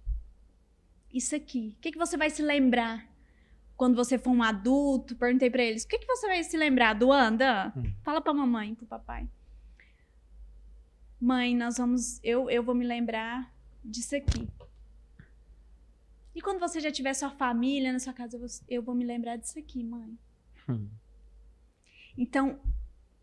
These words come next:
Speaker 1: isso faz valer a pena. Você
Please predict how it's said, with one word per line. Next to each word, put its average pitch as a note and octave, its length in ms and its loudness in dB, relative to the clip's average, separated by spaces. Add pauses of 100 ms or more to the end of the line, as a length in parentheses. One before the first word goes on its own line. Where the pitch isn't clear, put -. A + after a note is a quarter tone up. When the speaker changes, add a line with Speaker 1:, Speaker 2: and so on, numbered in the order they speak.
(580)
Speaker 1:
isso D4 320 2
faz B3 260 0
valer A#3 240 -2
a A3+ 80 -6
pena. G#3+ 440 -4 (1300)
Você B3 640 2